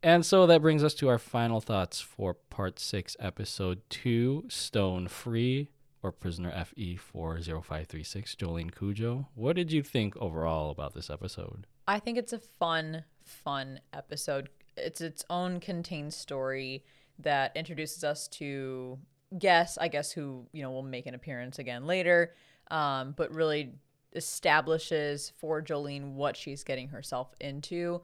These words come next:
Speaker 2: and I think gets the ball rolling with her understanding how to use her stand, how to use Stone Free.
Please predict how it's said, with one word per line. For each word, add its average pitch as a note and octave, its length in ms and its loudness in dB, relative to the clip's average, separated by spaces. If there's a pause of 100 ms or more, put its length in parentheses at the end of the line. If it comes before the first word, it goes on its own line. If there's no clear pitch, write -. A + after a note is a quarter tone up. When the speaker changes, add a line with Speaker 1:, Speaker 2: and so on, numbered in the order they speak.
(280)
Speaker 2:
and D#3+ 260 -6
I D3 60 -6
think D#3 360 -10 (140)
gets E3 260 0
the G3 120 -2
ball D#3+ 320 6
rolling C#3 380 -2
with C3+ 180 -8
her C#3+ 260 -4
understanding C#3 500 -8
how C#3 220 -8
to - 160 -16
use A#2+ 420 -10 (220)
her B2 140 -10
stand, A#2 340 -8
how C#3 160 -4
to B2+ 100 -4
use B2 300 -10
Stone A#2+ 320 -10
Free. A2 440 -8